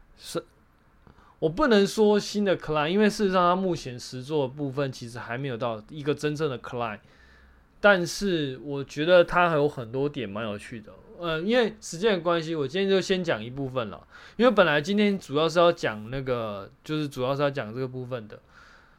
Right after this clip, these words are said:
那，嗯，但是因为就是最近刚跟朋友聊天嘛，然后就有很多想法。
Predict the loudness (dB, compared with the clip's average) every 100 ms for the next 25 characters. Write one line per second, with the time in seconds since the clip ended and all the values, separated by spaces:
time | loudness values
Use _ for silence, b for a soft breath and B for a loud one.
0 | b -4 2 4 4 2 -2 0 0 -2
1 | -6 -4 2 2 2 2 6 8 6 2
2 | -2 0 0 0 -4 -10 _ _ _ _
3 | 2 2 4 4 4 2 0 0 0 0
4 | -2 -6 -8 -10 -8 -6 -2 -2 -2 -6
5 | -10 -10 -14 -12 -14